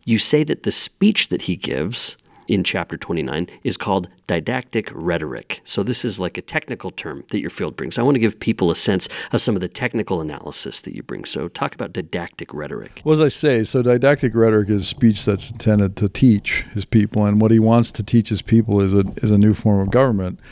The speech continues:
Speaker 2: I say that Mosiah appears to be a monarch who's lost his faith in monarchy. But interestingly enough, he, what's also really important is that he doesn't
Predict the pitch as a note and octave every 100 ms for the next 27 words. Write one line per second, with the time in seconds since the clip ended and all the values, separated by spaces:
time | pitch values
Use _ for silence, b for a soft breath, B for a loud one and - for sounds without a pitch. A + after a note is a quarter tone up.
0 | B B B2 G#2 - D#3+ C3+ A2 - A#2+
1 | G#2+ A#2+ A2+ - - B2+ A#2+ A2 A2+ G2+
2 | G#2 A2+ A2+ G#2+ A2+ G2+ G#2+ G#2 G#2 -
3 | G2 - G#2 G2+ G#2 G2+ G2+ F#2+ F#2+ -
4 | A#2+ - B B B B - B2 C#3+ E3+
5 | - C3 A#2+ A2+ A2+ G#2 A#2+ A#2 - -
6 | D#2 B2+ D#3 E3+ C3+ A#2 A2+ A2 - A#2
7 | G#2+ G#2+ G#2+ G#2+ C3+ C#3+ B2